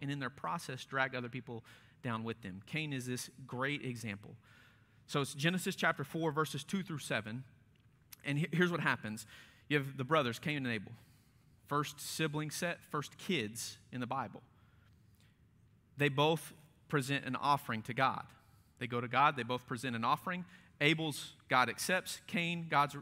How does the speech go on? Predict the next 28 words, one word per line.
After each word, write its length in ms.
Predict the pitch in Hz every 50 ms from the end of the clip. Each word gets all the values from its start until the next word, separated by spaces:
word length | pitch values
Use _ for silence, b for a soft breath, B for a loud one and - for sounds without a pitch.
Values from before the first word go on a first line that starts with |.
| - - - - - - - -
God 200 | 151 147 139 143
does 180 | 147 143 131 143
not 160 | 147 143 131
accept. 440 | 110 - - - - - - - - - b b b b b b b b b b b b
And 100 | - 131
in 60 | 131 131
the 80 | 123
process 480 | 127 - 165 165 190 - - 196 - -
of 140 | 165 127 147
not 200 | 147 147 160 -
accepting 460 | - - - 180 165 - - 147 143
Cain's 320 | - 165 156 156 151 143
offering, 480 | - - 139 147 143 - - 120 117 120
Cain 240 | 113 - 139 135 135
gets 220 | 123 117 - -
really 240 | 127 117 113 107 107
angry. 340 | 104 107 104 104 104 110 - - - - - - - _ _ _ b b b b b b b b
He 100 | - 120
gets 160 | 110 104 -
angry 240 | 101 101 98 95 90
with 140 | 95 101 -
God. 300 | 117 - - 202 180 185 - - - - _ b b b b b
He 80 | 143
gets 160 | 123 110 -
angry 240 | 104 104 98 98 92
at 40 | -
the 100 | - 101
situation. 720 | - - 104 - - 98 98 113 143 147 - - 190 190